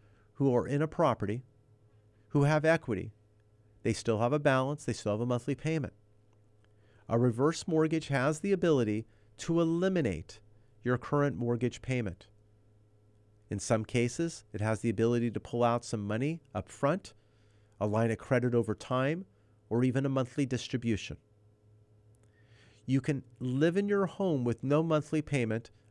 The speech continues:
other than keeping up with the taxes and insurance and any H O A as,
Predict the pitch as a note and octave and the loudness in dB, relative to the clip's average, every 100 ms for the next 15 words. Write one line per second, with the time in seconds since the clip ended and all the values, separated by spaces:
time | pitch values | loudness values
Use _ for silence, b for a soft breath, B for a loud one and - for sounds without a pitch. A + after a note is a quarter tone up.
0 | b C3+ D3 E3 F3+ - E3 D#3 D#3+ C#3+ | b 0 0 0 -2 -2 -4 -2 0 2
1 | C3+ - C3 D3+ - D#3+ C#3+ - E3 F#3 | 0 -4 -8 -6 -2 0 0 -2 -6 -6
2 | - b b b b b C#3 D3+ F#3 F#3+ | -12 b b b b b 0 2 2 -2
3 | - E3 B2+ B2+ - C3+ C3 C#3+ C3+ C3+ | -2 0 2 0 -4 -2 0 0 0 0
4 | - D3 B2+ B2 A2+ A#2 A2 | 0 0 2 0 0 -2 -2